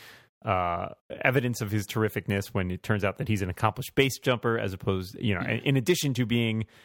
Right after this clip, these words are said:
Speaker 1: a amazing, like, computer hacker and a decathlete. <laughs> Uh,
Speaker 2: Yeah, that's
Speaker 1: so
Speaker 2: the,
Speaker 1: he's
Speaker 2: that's the,
Speaker 1: terrific,
Speaker 2: he's
Speaker 1: guys.
Speaker 2: the whole package.
Speaker 1: He's
Speaker 2: Yeah.
Speaker 1: terrific.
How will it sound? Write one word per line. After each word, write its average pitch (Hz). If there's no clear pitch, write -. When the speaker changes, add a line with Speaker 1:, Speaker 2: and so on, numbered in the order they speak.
Speaker 1:
a 98
amazing, 104
like, 92
computer 101
hacker 95
and 95
a 85
decathlete. 104
<laughs> -
Uh, 95
Speaker 2:
Yeah, 87
that's 101
Speaker 1:
so 101
Speaker 2:
the, 107
Speaker 1:
he's 156
Speaker 2:
that's -
the, 202
Speaker 1:
terrific, -
Speaker 2:
he's -
Speaker 1:
guys. 92
Speaker 2:
the 110
whole 98
package. -
Speaker 1:
He's 139
Speaker 2:
Yeah. -
Speaker 1:
terrific. -